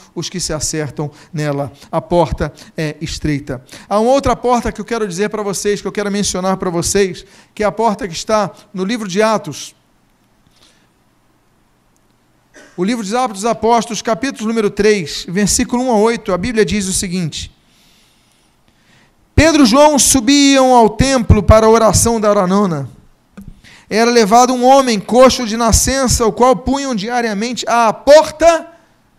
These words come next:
do templo. Temos mais uma porta, chamada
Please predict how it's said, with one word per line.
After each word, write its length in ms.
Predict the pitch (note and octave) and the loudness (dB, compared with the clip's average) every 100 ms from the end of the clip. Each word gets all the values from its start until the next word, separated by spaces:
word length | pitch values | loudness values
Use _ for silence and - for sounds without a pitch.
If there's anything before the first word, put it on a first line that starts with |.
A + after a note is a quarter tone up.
| - | -12
do 100 | G#3 | -6
templo. 540 | A3+ G3+ D#3+ D3 A#2+ _ - | -2 -2 -2 -10 -12 _ -16
Temos 240 | F3+ E3 | -14 -14
mais 240 | D#3+ G3 G3 | -10 -10 -10
uma 100 | F#3+ | -8
porta, 480 | G#3+ A3 C#3 D3+ - _ _ _ | -6 -8 -10 -20 -20 _ _ _
chamada 760 | - B3 A3+ C4+ D#4 D#4+ D#4+ | -10 -6 -2 0 0 0 -2